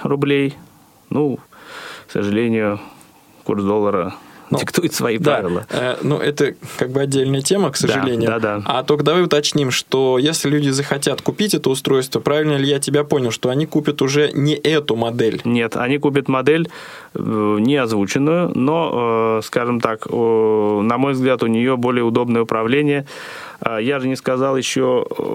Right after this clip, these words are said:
Speaker 1: э, есть функция отключения подсветки. Дело в том, что устройство имеет светодиодную подсветку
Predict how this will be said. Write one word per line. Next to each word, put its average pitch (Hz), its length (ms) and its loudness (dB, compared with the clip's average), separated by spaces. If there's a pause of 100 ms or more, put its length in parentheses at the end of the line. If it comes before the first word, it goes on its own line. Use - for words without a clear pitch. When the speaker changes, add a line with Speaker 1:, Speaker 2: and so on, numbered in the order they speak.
(240)
Speaker 1:
э, - 60 -8
есть 131 340 0
функция 123 420 0
отключения 123 720 0
подсветки. - 720 -2
Дело 95 160 -2
в - 40 -14
том, 98 140 -2
что 104 280 -4 (720)
устройство 101 840 0
имеет 104 260 -2
светодиодную 110 440 0
подсветку 143 640 -2